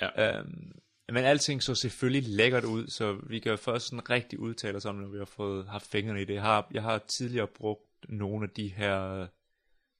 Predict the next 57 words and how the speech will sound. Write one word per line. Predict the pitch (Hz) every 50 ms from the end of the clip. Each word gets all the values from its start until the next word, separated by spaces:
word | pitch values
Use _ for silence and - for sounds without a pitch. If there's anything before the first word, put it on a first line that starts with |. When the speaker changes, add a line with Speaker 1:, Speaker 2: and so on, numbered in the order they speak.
| _ _ -
Speaker 2:
de | - 104
her | 104 95
tegneplader, | - - - - 95 95 101 110 113 107 - - 101 95 92 92 95 95
som, | 92 - - 107 98 92 92 92 92 - - _
hvad | - - 104 98 92 104
hedder | 104 101 98 98 - _ _ 139
de, | 131 117 113 98 101
øh, | 98 98 98 92 92 85 _ 170 175 _ - - - - - - - _ _ _ _ _ _ _ _ _ _ _ -
åh, | 98 95 90
hvad | 90 90
er | 87
det, | 87 95
de | 98
hedder, | 95 95 90
dem, | 90 95
der | 92 92
leverer | 92 92 95 104
de |
Speaker 1:
Wacom. | 95 - 123 113
Speaker 2:
her | 98 95
forskellige | 98 101 - - - 104 - - - - - - - _ _ -
Wacom | 87 92 95 95 101 - 101 92
boards, | - - 90 90 90 107
Speaker 1:
Mhm. | 113
Speaker 2:
lige | 110 110
præcis. | - 104 - - 110 101 - - - - - - -
Øhm, | - - - - - - - - - 135 -
dem | 120 110
har | 110
jeg | 104 -
brugt, | - 98 95 - -
og | - 95
de | 107 113 117 104
er, | 101 98 98
de | 87 92 110
er | 104
super | - - 120 107 101 92
fine. | - 104 101 98
Hvis | 98 98 -
jeg | 104
kan | 95 -
komme | - 104 98 95
i |
nærheden | 98 110 131 135 120 98
af | 90
det, | 95 95 101
så | - 117
er | 113
det | 110 113
jo, | 104 104 107 - - 104 -
så | - -
er |
det | 120 113
super | - 135 113 -
sejt. | 101 104 101 95 98 - - - - _ - _
Speaker 1:
Ja. | - 110
Speaker 2:
Øhm, | - - - - -